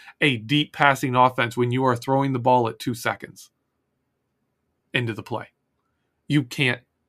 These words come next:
do it. Two point five to two point eight seconds is good, is, is where you want a veteran quarterback without a lot of pocket movement to be. When Ben Roethlisberger was younger, he could scramble around. There's quarterbacks now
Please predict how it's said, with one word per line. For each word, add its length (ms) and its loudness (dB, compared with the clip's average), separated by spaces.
do 180 0
it. 160 -8
Two 160 0
point 300 0
five 280 8
to 80 -2
two 180 -2
point 320 -6
eight 320 -2
seconds 540 0
is 320 4
good, 360 6
is, 220 2
is 200 -2
where 120 2
you 140 2
want 200 2
a 40 0
veteran 320 2
quarterback 640 2
without 280 4
a 40 0
lot 180 4
of 60 -4
pocket 320 2
movement 360 -2
to 80 -10
be. 300 0
When 160 -2
Ben 140 6
Roethlisberger 540 0
was 140 0
younger, 280 4
he 120 2
could 140 0
scramble 360 0
around. 200 6
There's 160 2
quarterbacks 500 0
now 340 -2